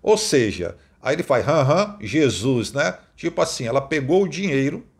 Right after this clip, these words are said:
não me avisou, claro, comprou o sapato e veio dizer que foi Jesus quem deu. Agora, ouçam aí, ouça aí o áudio que eu recebi,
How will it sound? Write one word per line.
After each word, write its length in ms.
não 160
me 120
avisou, 720
claro, 340
comprou 320
o 40
sapato 600
e 80
veio 200
dizer 320
que 80
foi 180
Jesus 360
quem 180
deu. 320
Agora, 520
ouçam 760
aí, 480
ouça 600
aí 440
o 160
áudio 540
que 180
eu 120
recebi, 680